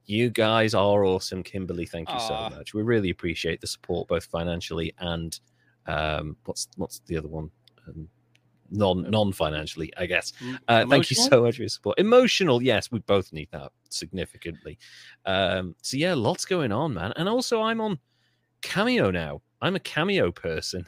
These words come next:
Speaker 1: <laughs> which is
Speaker 2: What is, what is that?
Speaker 1: So, right, Cameo is a thing where celebrities and has-beens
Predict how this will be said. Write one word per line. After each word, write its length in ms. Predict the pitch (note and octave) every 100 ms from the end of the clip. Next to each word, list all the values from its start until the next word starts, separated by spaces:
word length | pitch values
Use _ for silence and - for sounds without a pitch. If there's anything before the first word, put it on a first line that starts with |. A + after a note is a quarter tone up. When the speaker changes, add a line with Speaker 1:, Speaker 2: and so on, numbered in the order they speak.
| _
Speaker 1:
<laughs> 100 | _
which 240 | C3+ - C#3
is 180 | A2
Speaker 2:
What 100 | F3+
is, 140 | A3+ - _
what 80 | D3
is 80 | D#3
that? 260 | F#3+ F#3+ - _ _ _
Speaker 1:
So, 260 | - D#3+ D#3+ -
right, 240 | C3+ A2 - _
Cameo 580 | - A3 B3 B2+ G1+ - _ _ _ _ _ _
is 140 | B2 A2+
a 40 |
thing 240 | - D3 C#3
where 140 | A2
celebrities 960 | - F#2+ G#2 D#3+ A#2+ - - C2+ A#1+ - _
and 200 | G2+ G#2
has-beens 800 | - A2+ G#2+ - F#2+ - - -